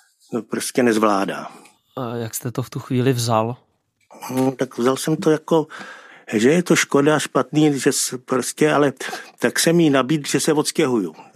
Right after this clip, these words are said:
Speaker 1: Aby jsme se nerozváděli, že se odstěhuju, a než aby ta alergie prostě nebyla taková velká, no. Protože, mm, já jsem ji na jednu stranu chápal, na druhou stranu jsem nebyl schopnej prostě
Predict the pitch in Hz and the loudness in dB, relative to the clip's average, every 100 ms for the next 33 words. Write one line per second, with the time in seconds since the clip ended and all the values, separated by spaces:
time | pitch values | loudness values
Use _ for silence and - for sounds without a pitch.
0 | - 147 156 165 - 143 127 127 143 143 | -10 -6 0 0 2 2 2 2 2 2
1 | 147 151 143 - 151 135 - 151 156 143 | 2 2 2 0 0 -2 -2 0 0 -2
2 | 135 131 - 127 135 131 151 143 135 127 | -4 -6 -6 -6 -6 -2 -2 0 0 0
3 | 123 131 127 _ - - - 127 123 - | 0 -2 -2 _ -20 -20 -18 -10 -10 -2
4 | 139 131 120 135 127 127 123 - 127 131 | 0 2 2 0 0 -4 -8 -6 -4 -2
5 | 127 139 135 - 78 90 92 107 104 123 | 0 -2 -2 -8 -12 -14 -16 -14 -14 -16
6 | _ 113 - 127 143 - 131 113 - - | _ -4 -2 2 0 0 -4 -4 -12 -18
7 | - 120 123 - - 131 131 175 175 165 | -8 -6 -6 -10 -2 -2 0 2 4 4
8 | 160 - 175 180 - 143 - 160 156 160 | 2 2 2 2 2 0 2 0 2 0
9 | 151 - 151 165 - 160 151 156 175 - | 0 -2 0 0 0 0 0 0 -2 0
10 | 147 - 160 170 - 143 - 165 | -6 -2 -2 -2 -6 -10 -4 -2